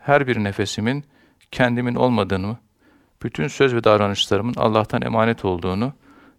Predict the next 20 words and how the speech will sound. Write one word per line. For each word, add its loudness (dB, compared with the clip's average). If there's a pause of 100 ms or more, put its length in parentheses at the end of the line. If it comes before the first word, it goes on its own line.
(160)
devamlı 4
kendisine -4
anlatmaktan 0
gafil 2
bulunmuyorum -4 (720)
diyerek 2
böyle -2
tevazu 4
dolu 0
bir -4
ifadesi 0
var. 0 (840)
Yani, -2 (160)
e, -6 (960)
nefsini -4
asla -2
temize -4
çekmediğini -6
ifade -6
eden. -4